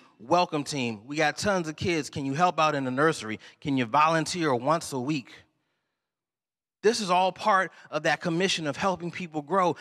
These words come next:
I don't wanna watch somebody's little crumb snatcher. Guess what?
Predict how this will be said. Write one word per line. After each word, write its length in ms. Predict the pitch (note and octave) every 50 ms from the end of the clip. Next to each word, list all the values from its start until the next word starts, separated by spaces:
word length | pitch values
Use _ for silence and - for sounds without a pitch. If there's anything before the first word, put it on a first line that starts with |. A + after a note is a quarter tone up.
| - - -
I 100 | C#3+ F#3+
don't 100 | G#3+ A3+
wanna 140 | A3+ A3 G#3
watch 220 | F#3 F#3 F3+ F#3
somebody's 400 | - - F#3+ F3 E3+ E3 F3 E3
little 180 | D#3 E3 D#3+ C#3
crumb 300 | - - F#3 F3 E3+ D#3
snatcher. 480 | - F3+ E3+ E3 F3 E3 - F#3 F3+ - _ _ _ _ _ B2
Guess 340 | - F#3 G#3 A3 G3+ - G3+
what? 480 | F#3 A3 A#3 G3 C#3+ - - - -